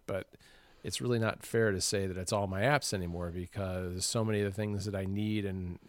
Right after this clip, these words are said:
and use have abandoned the Mac App Store at this point that it's kinda split across a bunch of different places, and sometimes it's hard to remember where you got something, especially if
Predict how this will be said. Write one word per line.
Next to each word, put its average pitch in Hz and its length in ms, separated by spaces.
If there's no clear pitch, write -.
and 95 200
use 107 520
have 98 240
abandoned 104 520
the 80 60
Mac 82 240
App 78 180
Store 82 220
at - 100
this 80 140
point 82 400
that 85 320
it's - 560
kinda 104 220
split - 340
across 98 380
a 98 40
bunch 101 220
of 92 60
different 110 260
places, 85 380
and 90 120
sometimes 107 360
it's 82 120
hard 107 180
to 98 60
remember 101 380
where 104 160
you 90 120
got 110 240
something, 80 320
especially 113 520
if 95 280